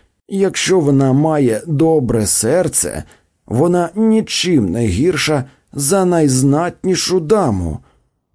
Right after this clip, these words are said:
Я радий. Ви справді так вважаєте? Так, містере Вустер. Соромно зізнатися, але був час, коли я, як і багато інших,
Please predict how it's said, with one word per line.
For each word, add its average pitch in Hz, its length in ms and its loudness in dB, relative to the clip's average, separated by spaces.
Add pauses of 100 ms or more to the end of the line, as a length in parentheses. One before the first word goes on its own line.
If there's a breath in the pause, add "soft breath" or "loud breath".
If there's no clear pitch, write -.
(220)
Я 160 400 0
радий. 151 600 -2 (280)
Ви 123 400 0
справді 185 520 -2
так 160 220 -2
вважаєте? 117 880 -2 (680)
Так, 180 520 -2
містере 107 640 -2
Вустер. 78 540 -6 (640 soft breath)
Соромно 208 580 2
зізнатися, 156 920 0
але 131 360 0 (380 loud breath)
був 135 420 0
час, 190 360 0
коли 160 360 2
я, 135 600 0
як 82 380 -4
і 98 60 -2
багато 110 520 0
інших, 160 560 0